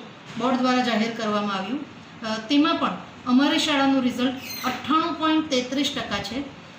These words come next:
અને કુલ ચાર વિદ્યાર્થીઓ એ વન ગ્રેડ મેળવે છે. એટલે ધોરણ બાર સામાન્ય પ્રવાહનું રિઝલ્ટ પણ અમારી શાળાનું અઠ્ઠાણું પોઇન્ટ, અ,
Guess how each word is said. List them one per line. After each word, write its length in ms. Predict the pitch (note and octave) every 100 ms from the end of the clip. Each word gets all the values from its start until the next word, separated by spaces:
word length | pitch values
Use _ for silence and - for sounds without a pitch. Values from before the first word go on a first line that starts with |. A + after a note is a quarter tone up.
| -
અને 340 | B3+ D4 A3 - - - - - - -
કુલ 160 | D4 D#4+
ચાર 460 | - - C#4+ D#4+ E4+
વિદ્યાર્થીઓ 680 | C#4 B3+ B3+ - B3 C4 C4
એ 80 | C#4
વન 180 | C#4+ C4+
ગ્રેડ 300 | A#3+ A3 G#3
મેળવે 260 | F#3+ F#3+
છે. 340 | F3 E3 D#3+ - - - -
એટલે 340 | G#3 A3 A#3 A#3
ધોરણ 300 | A3+ C4 C4+
બાર 380 | C4 A#3 C#4 C#4+
સામાન્ય 400 | C#4 C4+ B3+ D4
પ્રવાહનું 460 | D4 C#4+ C4+ C#4 C4+
રિઝલ્ટ 380 | A#3 B3 B3 -
પણ 100 | B3
અમારી 440 | - B3 B3+ C4
શાળાનું 440 | B3 A3 G#3+ A#3+ D4+ - - -
અઠ્ઠાણું 540 | B3 - C4+ D#4+ E4
પોઇન્ટ, 300 | D4 C4+ C#4 D4 - - - - - A3
અ, 300 | G#3+ G#3+